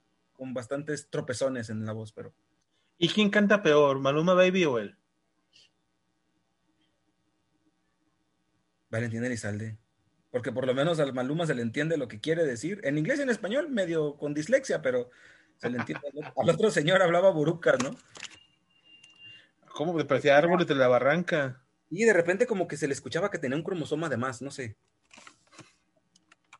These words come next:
Speaker 1: No, no, no sé, no sé, de re-, de pronto pasaba.
Speaker 2: Y por último, si te dijeran, "Señor, Belinda,
Speaker 1: Ajá.
Speaker 2: Dana Paola, quieren grabar con usted",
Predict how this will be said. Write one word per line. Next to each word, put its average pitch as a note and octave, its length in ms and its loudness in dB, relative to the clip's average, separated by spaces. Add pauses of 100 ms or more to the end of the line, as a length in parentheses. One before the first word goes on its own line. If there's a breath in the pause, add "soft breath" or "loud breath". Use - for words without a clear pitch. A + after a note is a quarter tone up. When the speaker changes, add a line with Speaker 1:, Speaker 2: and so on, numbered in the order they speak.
(1120 loud breath)
Speaker 1:
No, D3 100 -16
no, D3+ 120 -14
no D3 120 -12
sé, B2 200 -10
no A#2+ 100 -8
sé, G#2+ 220 -12
de A2 80 -12
re-, - 140 -10
de B2+ 120 -8
pronto D#3 300 -4
pasaba. A2 340 -6 (680 loud breath)
Speaker 2:
Y F3 140 0
por F3+ 180 6
último, F#3 520 2
si - 160 -16
te E3+ 80 -6
dijeran, D#3+ 480 0 (260)
"Señor, E3+ 580 0 (1400)
Belinda, A3+ 840 4 (840)
Speaker 1:
Ajá. A2+ 320 -10 (1300)
Speaker 2:
Dana E3+ 380 2
Paola, F3+ 580 4 (1040)
quieren F3 240 0
grabar D#3 280 0
con D#3 180 -6
usted", C3 360 -8